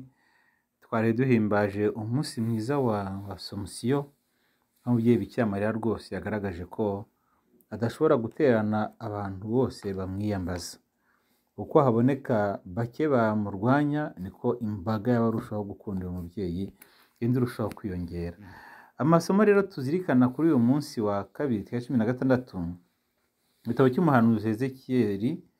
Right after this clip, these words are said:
makumyabiri n'umunani, rimwe kugeza ku icumi, naho ivanjiri ni kwa Matayo, cumi n'icyenda, kuri mirongo itatu. Muri iyi vanjiri ya Matayo,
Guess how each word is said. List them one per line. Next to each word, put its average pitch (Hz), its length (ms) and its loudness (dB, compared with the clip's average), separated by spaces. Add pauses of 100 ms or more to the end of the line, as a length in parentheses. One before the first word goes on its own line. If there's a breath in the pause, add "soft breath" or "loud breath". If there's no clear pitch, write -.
(840)
makumyabiri 175 220 6
n'umunani, 160 480 6
rimwe 156 200 4
kugeza 123 360 2
ku - 140 -8
icumi, 165 460 -2 (600)
naho 113 160 2
ivanjiri 123 720 4
ni 113 100 2
kwa 101 240 -8
Matayo, 110 560 -2
cumi 107 220 -6
n'icyenda, 107 400 -4
kuri 101 320 -10
mirongo 98 240 -2
itatu. - 360 -10 (1120 soft breath)
Muri 175 120 4
iyi 190 100 8
vanjiri 151 400 6
ya 165 100 6
Matayo, 143 480 4